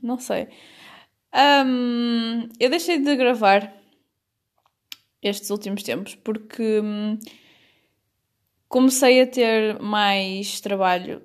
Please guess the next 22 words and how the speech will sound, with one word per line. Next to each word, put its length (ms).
da 140
faculdade 480
para 100
fazer, 480
começaram 320
as 120
avaliações, 1000
eu 140
este 180
ano 100
acabei 260
a 40
faculdade 520
super 340
cedo, 560
então 480
as 120
avaliações 400
também 160
começaram 340
mais 200
cedo. 400